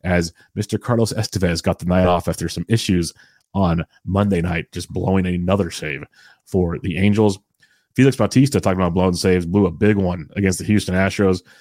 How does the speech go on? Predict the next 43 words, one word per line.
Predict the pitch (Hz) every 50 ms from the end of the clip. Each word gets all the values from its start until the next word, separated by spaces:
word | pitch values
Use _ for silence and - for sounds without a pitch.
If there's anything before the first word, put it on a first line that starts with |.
| _ _ _
Uh, | 92 95 95 92 87 - - _ _ _ _ _ -
Yordan | 104 117 123 127 117
Alvarez | 107 104 117 113 120 113 98
almost | - - - 120 131 127 127 -
went | 139 127 113
deep | 117 131 139 139 - _ _ _ _ _ _ _
to, | - 135 120
to | - - 120
tie | - - - - 123
it | 123
up. | 127 127 120 - _ _ _ _ _
Instead, | - 95 - - 123 120 117 113 107 98 - _ _ _ _
he | - 120 113
gets | 113 107 -
on | 104 98 92
base. | 92 98 95 95 92 - _ _ _
Kyle | - - 117 107 101
Tucker | - - 117 110 - 110 98
goes | 85 92 95 - - - - _
deep. | - 101 90 92 - - - - _ _ _ - _ _ _ _
And, | 104 95 90 90 87
uh, | 90 85 87 92 82 90
I |
believe | 87 90
it | 120 135
was | 107 90
a |
grand | 82 98 98 95 90 90
slam, | - - 98 98 98 98
<laughs> |
actually, | 92 90 85 - - 104 90 85 85 - - - _ _ _ _
to | - 101
give | 90 95 98 90
the | 85 92 90
Astros | 87 90 90 - - 85 80
the | 87
lead | 87 90 87
in | 87
the | 90 85
blown | 90 90 87 82
save | - - 87 82 -
for | - 82
Bautista, | 80 85 90 - - 120 113 - 120 113 104